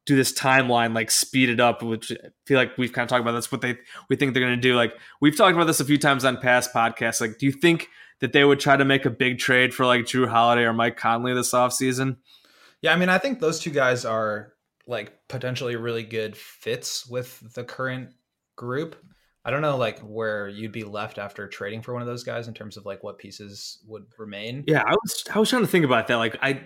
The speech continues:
Speaker 1: 'cause I feel the
Speaker 2: Those are
Speaker 1: Pelicans
Speaker 2: really
Speaker 1: have
Speaker 2: good players. Those are gonna cost a lot.
Speaker 1: Right, yeah. Because, like, Jrue is still, like, what, twenty-seven, twenty-eight,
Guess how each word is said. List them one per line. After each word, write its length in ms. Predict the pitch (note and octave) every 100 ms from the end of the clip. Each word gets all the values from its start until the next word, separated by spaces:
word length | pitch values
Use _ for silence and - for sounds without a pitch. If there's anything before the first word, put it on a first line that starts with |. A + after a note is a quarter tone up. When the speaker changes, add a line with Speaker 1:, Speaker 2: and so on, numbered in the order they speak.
| - -
Speaker 1:
'cause 200 | C3 D3+
I 40 |
feel 200 | D3 G#3
the 160 | F3 D3+
Speaker 2:
Those 160 | F#3+ D4+
are 60 |
Speaker 1:
Pelicans 360 | B3 A#3+ A3 -
Speaker 2:
really 120 | -
Speaker 1:
have 60 | -
Speaker 2:
good 60 |
players. 280 | B2 A#2 G2
Those 100 | C#3
are 40 | D#3+
gonna 120 | F#2+
cost 260 | A#2+ A#2+
a 40 | F2
lot. 320 | F#2+ F2 - _ _ _ -
Speaker 1:
Right, 220 | E3 C#3+
yeah. 220 | D#3+ A2+
Because, 240 | B2 C#3 C#3+
like, 260 | C#3 C3
Jrue 300 | C#3 G3 B3+
is 100 | G#3
still, 160 | - F#3+
like, 160 | D3+
what, 160 | A#2+ A2
twenty-seven, 640 | - D#3+ D#3 - D#3 D#3
twenty-eight, 580 | D3+ E3 D3 A#2+ A2+ A2+